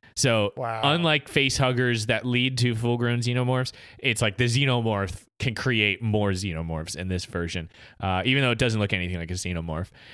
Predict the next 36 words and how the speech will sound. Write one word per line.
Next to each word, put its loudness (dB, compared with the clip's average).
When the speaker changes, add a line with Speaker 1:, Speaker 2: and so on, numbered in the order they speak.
Speaker 1:
Uh, -2
and 2
then, 2
uh, 2
it 4
eventually 2
kills 0
everyone 2
in 0
the 2
group 2
except 0
for 2
one 2
person 0
who 2
escapes 0
and -2
makes 0
it 2
back -2
to -4
civilization, 0
only 2
to 2
find 0
that -4
there's 0
no 0
one 0
there. 2
They're, 2
like, 0
running 2
around 0
like, 0